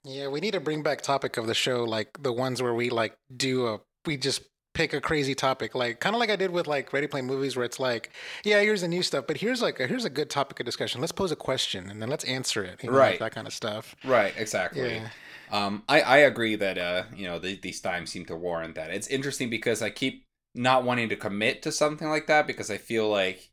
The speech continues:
Speaker 2: with the, with the bi-weekly episodes, like, there will be, every once in a while, we're gonna get an episode where there's just way too much stuff, right? Which we had happen before. It just, it feels like it's been a while, right? It's just, there's,
Speaker 1: Yeah.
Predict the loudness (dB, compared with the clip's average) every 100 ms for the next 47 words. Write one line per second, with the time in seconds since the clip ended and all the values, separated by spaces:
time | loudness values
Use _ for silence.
0 | _ -6 -4 -2 0 0 0 -6 2 4
1 | 4 2 -4 -2 -2 -4 -6 -4 -4 -4
2 | -6 -8 -6 2 4 4 0 0 0 -2
3 | -6 4 6 8 6 8 6 4 0 2
4 | 4 2 0 2 2 2 2 2 -2 -4
5 | -4 -4 -2 -4 -4 -6 -8 -8 -2 0
6 | 0 -4 -6 -6 -6 -6 -8 -8 -6 -4
7 | -2 -2 0 2 8 6 6 4 2 2
8 | -6 -8 -4 -4 -6 -12 _ _ _ _
9 | -14 -8 -8 -8 -8 2 2 2 -2 -4
10 | -4 -4 -4 -4 -4 -8 _ -8 -8 -8
11 | -10 -10 -10 -8 -6 -6